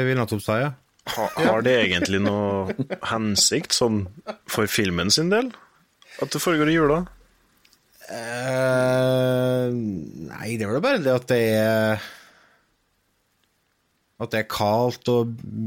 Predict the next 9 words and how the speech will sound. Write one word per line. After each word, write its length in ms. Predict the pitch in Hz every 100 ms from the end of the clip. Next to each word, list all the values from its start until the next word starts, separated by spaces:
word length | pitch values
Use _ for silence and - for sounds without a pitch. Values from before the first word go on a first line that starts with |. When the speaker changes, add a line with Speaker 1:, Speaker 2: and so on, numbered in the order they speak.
| 104 _
Speaker 1:
bilene 580 | - 107 123 113 92 107
sklir 540 | - - 113 123 143 147
når 520 | 139 131 127 123 123 120
gremlingsene 760 | 113 104 95 - 113 120 120 117 110
kutter 760 | 120 - - 92 98 101 104 104 -
strøm-, 320 | - 107 95
Speaker 2:
Ja. 260 | 104 107 110
Speaker 1:
eller 140 | 104
bremskabelen. 580 | 104 98 - 95 95 135